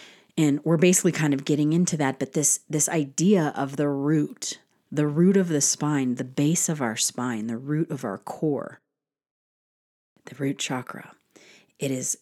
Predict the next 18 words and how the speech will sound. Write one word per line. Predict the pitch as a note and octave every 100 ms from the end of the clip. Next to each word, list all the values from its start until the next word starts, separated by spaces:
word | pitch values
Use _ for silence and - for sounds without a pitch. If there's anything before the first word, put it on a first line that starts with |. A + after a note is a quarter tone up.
| _
th-, | B2+ C3 - -
basically | C#3 C#3 D3+ - D#3+ C3+ A#2
the | A#2+
source | C3 - C3 B2+ C3 - -
of | C#3 C3+
where | C3 C3+ -
all | C3+ B2+ B2+
of | C3+ C3+
our | B2+
power, | - - B2 B2+
our | C3 B2+
life | A#2+ A#2+ A#2+ -
source, | - A#2+ A#2 -
our | B2+ A#2+
life | B2 A2+
force | - A2 A#2 -
begins. | A2+ G#2+ A#2+ A2 - - - - _ - - - - - -
And | E3 D#3+ D#3